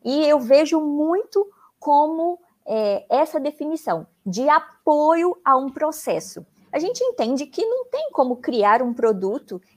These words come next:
e ele apoiar todo o processo. Não faz sentido, né? Você vai, é, automatizar todo aquele processo? Nem sempre a gente vê isso acontecer e realmente nem sempre faz sentido.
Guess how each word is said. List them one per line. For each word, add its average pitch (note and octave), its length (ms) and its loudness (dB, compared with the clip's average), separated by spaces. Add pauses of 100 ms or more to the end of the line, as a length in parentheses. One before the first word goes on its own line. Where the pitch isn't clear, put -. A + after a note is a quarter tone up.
(120)
e A#3+ 120 -6
ele B3+ 260 4
apoiar C#4+ 580 0
todo B3 240 2
o C#4+ 40 -4
processo. C4+ 600 -4
Não C#5 120 -8
faz - 200 -4
sentido, F3 520 -8 (120)
né? F#3 120 -10
Você G3 200 -8
vai, A3 280 0 (280)
é, G3 220 2
automatizar A3 880 0
todo F#3 140 -8
aquele F3+ 240 -10
processo? F3+ 600 -6 (260)
Nem G4 200 -6
sempre C#4 640 -6
a B3 120 0
gente C4+ 520 -10 (320)
vê G#3 220 0
isso G#3+ 240 -6
acontecer A#3+ 460 -6
e D4+ 80 -4
realmente F#4+ 420 -4
nem A4 160 -6
sempre G#4 300 -14
faz E4 200 -6
sentido. G3+ 440 -12